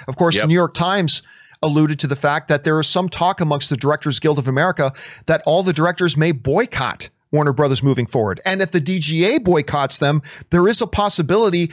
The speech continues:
Speaker 1: that the Screen Actors Guild, that the Writers Guild could all join in with them.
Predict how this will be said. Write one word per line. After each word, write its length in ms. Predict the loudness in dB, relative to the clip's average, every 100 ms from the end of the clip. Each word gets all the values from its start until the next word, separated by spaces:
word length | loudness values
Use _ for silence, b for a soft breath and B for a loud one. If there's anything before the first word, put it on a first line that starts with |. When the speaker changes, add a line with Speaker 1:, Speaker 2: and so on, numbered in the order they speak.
| B
Speaker 1:
that 120 | -4
the 60 | -2
Screen 360 | 0 2 2
Actors 340 | 2 0 -2 2
Guild, 300 | 2 2 0
that 120 | -2
the 80 | 0
Writers 400 | 0 2 0 0
Guild 240 | -2 -2
could 200 | -6 -4
all 240 | 0 2 2
join 340 | 2 2 2
in 160 | 2 2
with 180 | 0 0
them. 180 | -2